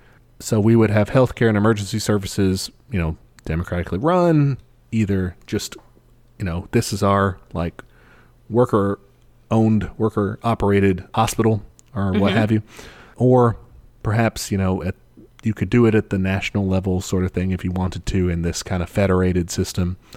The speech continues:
Speaker 1: Either way, they'd be run just as, as services.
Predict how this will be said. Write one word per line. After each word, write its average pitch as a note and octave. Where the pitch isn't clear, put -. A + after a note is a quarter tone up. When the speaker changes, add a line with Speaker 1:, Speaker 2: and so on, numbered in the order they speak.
Speaker 1:
Either F3
way, A2
they'd F#2+
be G2
run A2+
just G#2+
as, F#2
as F#2+
services. -